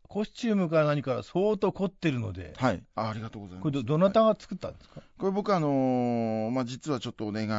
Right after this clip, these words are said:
Speaker 2: いをしまして、
Speaker 1: はい。
Speaker 2: まあ、同じ、えー、その時はね、いろいろ探したんです。作り手が、作ってくれる方がなかなか見つからなくて、そしたら群馬の、
Speaker 1: はい。
Speaker 2: うん、エヌピーオー法人さんのところで、やはり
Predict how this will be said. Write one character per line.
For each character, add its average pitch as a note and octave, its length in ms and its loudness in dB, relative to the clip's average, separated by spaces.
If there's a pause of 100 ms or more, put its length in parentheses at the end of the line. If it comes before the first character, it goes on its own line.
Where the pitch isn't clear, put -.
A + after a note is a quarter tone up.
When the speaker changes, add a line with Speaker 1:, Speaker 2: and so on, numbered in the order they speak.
(200)
Speaker 2:
い G#2 120 -2
を G#2 140 -4
し G2+ 180 -8
ま G2 160 -2
し - 200 -12
て、 A#2+ 340 2
Speaker 1:
は B2 120 -4
い。 E2+ 140 -12
Speaker 2:
ま A2+ 180 0
あ、 A2+ 40 0
同 C#3 240 -2
じ、 C#3+ 420 -2 (240)
え A#2 340 -6
ー、 - 20 -10
そ C3 120 -8
の D#3+ 80 -6
時 D#3 100 -4
は B2 60 -2
ね、 A2 80 -2
い B2 80 -2
ろ E3 120 2
い - 20 0
ろ E3+ 60 -2
探 E3+ 220 -4
し - 20 -8
た D#3 100 -2
ん B2+ 40 -4
で - 60 -8
す。 - 40 -18
作 D#3 160 -2
り D#3 100 -4
手 D#3+ 100 -2
が、 D3+ 200 2
作 - 180 -12
っ - 20 -10
て D#3 80 -8
く D3 100 0
れ C3+ 60 0
る A#2 80 -6
方 A#2 180 -4
が A#2 280 -2 (260)
な A#2 100 -4
か B2+ 80 -2
な C#3 80 -2
か C#3 80 0
見 C#3 120 0
つ - 100 -12
か C#3 120 0
ら C3+ 100 0
な C3+ 120 0
く - 140 -12
て、 A2 320 0 (240)
そ C#3+ 60 -8
し E3 60 -10
た F3+ 80 -2
ら C3 60 -2
群 D#3 340 -4
馬 F#3+ 180 2
の、 F2+ 220 -4 (220)
Speaker 1:
は C#3+ 160 0
い。 - 20 -6
Speaker 2:
う F#2+ 100 -6
ん、 F#2 680 -8
エ C3+ 80 -4
ヌ A#2+ 100 -2
ピ B2 120 -4
ー B2 80 -2
オ - 20 -6
ー A2 40 -10
法 A#2+ 100 -4
人 G2 100 -8
さ G#2 80 -8
ん F#2+ 40 -8
の F2 40 -12
と G#2 80 -12
こ G#2 80 -10
ろ G#2 60 -10
で、 E2+ 80 -12
や A#2 60 -6
は C#3+ 120 -8
り A#2 180 -6